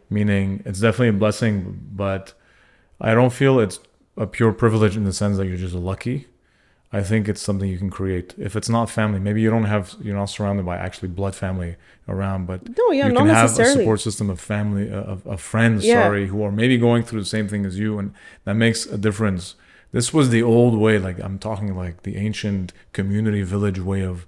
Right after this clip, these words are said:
Speaker 2: Mm-hmm.
Speaker 1: of going about it, is you have a commu-, a small community
Speaker 2: Mm-hmm.
Speaker 1: system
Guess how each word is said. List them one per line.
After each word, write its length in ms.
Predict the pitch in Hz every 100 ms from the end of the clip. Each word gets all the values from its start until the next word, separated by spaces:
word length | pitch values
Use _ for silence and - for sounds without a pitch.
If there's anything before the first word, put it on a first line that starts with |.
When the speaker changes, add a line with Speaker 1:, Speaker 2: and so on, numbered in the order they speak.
| -
Speaker 2:
Mm-hmm. 360 | 208 202 185
Speaker 1:
of 100 | 95
going 240 | 95 101 98
about 300 | 92 98 98
it, 100 | 92
is 260 | 95 92
you 120 | 104 101
have 180 | 107
a 60 | 104
commu-, 420 | - 98 101 107
a 80 | 101 -
small 480 | - 107 107 117
community 720 | 120 113 107 113 113 110 110 107
Speaker 2:
Mm-hmm. 280 | 190 196 185 -
Speaker 1:
system 800 | - 113 - 110 107 110 113